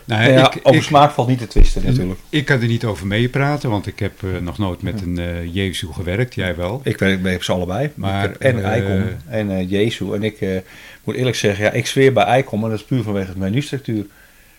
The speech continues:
Speaker 2: Op het moment dat ik in een Icom zit, dan kan ik van alles en nog wat doen, ook als ik aan het uitzenden ben en een Jezu loopt vast. Ik, ik, ik kan niet, als ik aan het uitzenden ben, kan ik niet in mijn menu. Moet ik al in menus, dat vind ik ook wel zoiets irritants.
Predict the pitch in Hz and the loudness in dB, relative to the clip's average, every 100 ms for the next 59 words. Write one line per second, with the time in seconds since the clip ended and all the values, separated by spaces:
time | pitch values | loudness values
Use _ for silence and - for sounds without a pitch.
0 | _ _ 127 113 107 104 113 104 107 104 | _ _ -8 -4 -2 0 0 0 -4 -2
1 | 104 104 113 131 123 101 98 95 95 101 | -2 0 0 -2 -4 -4 -4 -4 -4 -6
2 | - - 135 123 107 120 - 104 110 120 | -6 -2 0 0 0 -2 -2 -4 -2 -2
3 | 117 98 101 101 117 120 110 95 90 95 | -2 -4 -4 -2 -2 0 -2 -2 -2 -2
4 | 101 101 98 98 104 120 104 95 90 139 | -4 -4 -4 -2 -2 -2 -2 -4 -2 -4
5 | 143 - - - _ _ - 104 - - | -4 -10 -20 -20 _ _ -12 -12 -12 -12
6 | - 110 113 - 107 135 151 - - 107 | -12 -12 -8 -2 0 0 -2 -10 -8 -6
7 | 101 101 127 170 - 156 139 127 107 127 | -4 -4 -2 -2 -2 -4 -4 -4 -4 -2
8 | 156 - 127 120 110 98 110 139 147 113 | -4 -4 -4 -2 -2 -4 0 0 0 -2
9 | 104 95 98 147 - 98 101 113 120 123 | 0 0 0 -2 -4 -10 -8 -4 -2 0
10 | 113 123 120 131 143 165 | 0 -2 2 2 0 -4